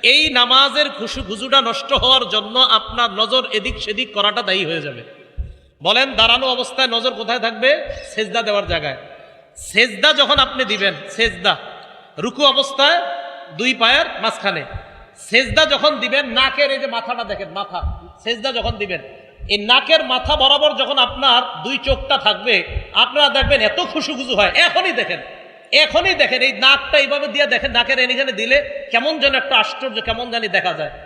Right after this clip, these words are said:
এই যে, এই যে নাকে, নাকে তাকান, কেমন জানি মনে হচ্ছে, মনে হয় আপনি দুনিয়াতে নেই, অন্য কোথাও চলে যাবেন। নাকে তাকান আপনি। তাহলে সেজদায় গিয়ে আপনার নাকের জায়গাটা, নজরটা থাকবে। এরপরে আপনি যখন বসবেন, কোলে নজর।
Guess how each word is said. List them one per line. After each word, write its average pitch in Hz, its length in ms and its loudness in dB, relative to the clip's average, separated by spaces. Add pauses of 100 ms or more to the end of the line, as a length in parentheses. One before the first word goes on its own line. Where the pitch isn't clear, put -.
এই 208 100 -4
যে, 240 60 -2
এই 247 60 2
যে 226 80 -2
নাকে, 220 280 2
নাকে 226 260 0
তাকান, 226 320 -2 (240)
কেমন 269 240 0
জানি 254 180 -2
মনে 247 180 -2
হচ্ছে, 185 320 -4 (260)
মনে 254 120 2
হয় 254 100 4
আপনি 269 160 -4
দুনিয়াতে 233 400 -4
নেই, 214 120 0
অন্য 226 200 -4
কোথাও 202 240 -6
চলে 196 220 -10
যাবেন। 156 200 -10 (100)
নাকে 226 240 -4
তাকান 208 260 -6
আপনি। 151 220 -14 (1600)
তাহলে 240 360 6 (460)
সেজদায় 277 540 2
গিয়ে 302 160 2
আপনার 262 320 0
নাকের 233 380 0
জায়গাটা, 240 400 2
নজরটা 226 380 -2
থাকবে। 156 380 -6 (600)
এরপরে 285 420 4
আপনি 240 200 -2
যখন 226 280 -6
বসবেন, 220 420 0 (100)
কোলে 247 200 -2
নজর। 180 300 -4